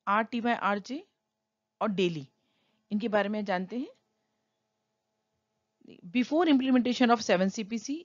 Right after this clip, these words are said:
जो डेली अलाउंसेस दिए जाते थे टेम्परेरी ड्यूटी पर, उनका जो पार्ट टू ऑर्डर पब्लिश होता था वो टीवाईओजे, टीवाईआरजे और डेली डिस्क्रिप्शन के साथ होता था। लेकिन after seven सीपीसी,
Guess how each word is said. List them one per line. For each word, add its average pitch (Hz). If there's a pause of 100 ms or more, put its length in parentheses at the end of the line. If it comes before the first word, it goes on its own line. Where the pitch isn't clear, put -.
(100)
जो 202
डेली 202 (100)
अलाउंसेस 202
दिए 202
जाते 185
थे 226
टेम्परेरी 185
ड्यूटी 180
पर, 233 (480)
उनका 233
जो 294
पार्ट 202
टू 214
ऑर्डर 208
पब्लिश 185
होता 190
था 208
वो 208
टीवाईओजे, 180
टीवाईआरजे 185 (120)
और 180
डेली 175
डिस्क्रिप्शन 180
के 196
साथ 151
होता 139
था। - (760)
लेकिन 170
after 196
seven 220
सीपीसी, 277